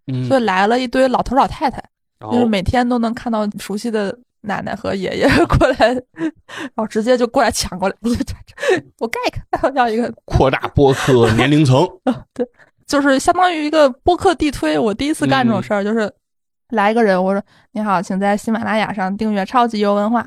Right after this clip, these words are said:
Speaker 2: 然后给看一眼，然后给个章，<laughs> 就是这样。
Speaker 1: 啊，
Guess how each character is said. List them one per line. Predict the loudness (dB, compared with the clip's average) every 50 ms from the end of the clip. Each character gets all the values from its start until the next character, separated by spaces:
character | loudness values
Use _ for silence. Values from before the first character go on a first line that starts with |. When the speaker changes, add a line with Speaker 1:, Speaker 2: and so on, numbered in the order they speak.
| -8 -10
Speaker 2:
然 | -10 -8
后 | -8
给 | -8 -10
看 | -10 -8 -8 -8 -8
一 | -8
眼， | -10 -12 -10 -6
然 | -6 -6
后 | -6 -6
给 | -8 -8
个 | -8 -6
章， | -6 -4 -6 -6 -4 -2
<laughs> | -2 -2
就 | -2 -4 -6
是 | -6
这 | -6 -8 -8
样。 | -4
Speaker 1:
啊， | -2 0 0 0 -2 -4